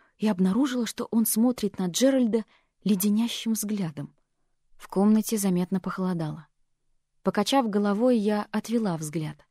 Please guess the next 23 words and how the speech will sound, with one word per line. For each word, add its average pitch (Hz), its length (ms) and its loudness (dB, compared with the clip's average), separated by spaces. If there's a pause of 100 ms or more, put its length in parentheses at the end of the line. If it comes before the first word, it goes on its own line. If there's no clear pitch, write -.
(560)
Аарон 220 300 6
за 196 100 2
последние 214 480 2
десять 214 380 0
минут 233 280 4
не 233 200 4
раз 196 320 -2
имел 190 260 4
возможность 180 640 0
высказаться, 247 680 0 (340)
только 294 300 2
решил 220 280 2
промолчать. 170 760 -6 (260)
Вот 349 220 0
и - 20 2
молчал 185 420 -2
бы 156 120 -4
дальше. - 400 -10 (640)
Кресло 226 380 2
Джеральда 196 520 4
скрипнуло 190 580 0
по 233 200 -4
полу, 262 360 -4